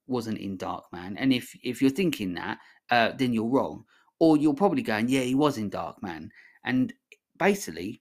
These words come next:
he's in it for, like, a split fucking second. Um, he's, he's the <laughs> guy that turns round at the end of the movie and sort of stares at the screen in the crowd, um, because that is basically his, his reconstructed face into,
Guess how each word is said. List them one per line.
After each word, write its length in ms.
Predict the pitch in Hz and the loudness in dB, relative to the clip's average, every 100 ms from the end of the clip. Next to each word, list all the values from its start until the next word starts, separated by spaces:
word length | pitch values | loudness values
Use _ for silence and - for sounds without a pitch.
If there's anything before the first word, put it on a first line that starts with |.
| - | -2
he's 200 | 139 143 | 0 2
in 100 | 147 | 0
it 120 | 139 | -2
for, 80 | - | -4
like, 180 | 135 - | -6 -6
a 40 | |
split 440 | - - 143 135 135 | -8 -4 0 0 0
fucking 480 | _ 107 - 104 98 | _ -12 -8 -6 -6
second. 520 | 90 - - - - _ _ - _ - | -8 -14 -20 -20 -20 _ _ -20 _ -2
Um, 460 | 104 98 98 95 - _ _ | 0 0 -4 -6 -10 _ _
he's, 300 | - 135 135 - - | -6 -4 -4 -8 -10
he's 240 | 131 139 | -4 -4
the 100 | 131 | -4
<laughs> 120 | 120 | -4
guy 180 | 139 147 | 0 0
that 220 | 139 101 | 0 -4
turns 440 | - 117 120 117 113 | -2 0 2 0 -2
round 420 | 104 101 98 95 - - _ 110 | -2 -2 -4 -8 -14 -20 _ -8
at 160 | 107 | -4
the 140 | 113 123 | 0 4
end 200 | 135 127 | 4 4
of 60 | |
the 80 | 110 | 0
movie 580 | 107 104 90 87 85 - _ _ - | -2 -2 -4 -6 -10 -12 _ _ -6
and 280 | 98 95 | -4 -6
sort 260 | 90 - 80 | -6 -8 -8
of 60 | - | -6
stares 380 | 104 101 98 | -4 -4 -6
at 100 | 95 | -10
the 60 | - | -10
screen 420 | - - 90 90 | -10 -8 -6 -6
in 120 | 92 | -8
the 80 | 92 | -8
crowd, 460 | - 92 82 78 80 - - - | -8 -8 -6 -8 -14 -20 -20 -12
um, 220 | 82 87 | -8 -6
because 380 | - - 92 82 | -8 -6 -6 -4
that 240 | 98 90 - | -4 -4 -6
is 340 | 92 92 92 - | -10 -8 -10 -8
basically 440 | 95 90 - 90 87 | -6 -6 -6 -6 -6
his, 340 | - 95 90 - - | -4 -4 -4 -14 -6
his 220 | 113 107 | -2 -2
reconstructed 880 | 113 131 131 120 113 - 123 - 95 | 8 10 10 6 0 2 0 0 -6
face 360 | - 90 87 - | -2 -2 -4 -6
into, 440 | 90 - 90 87 | -6 -4 -2 -2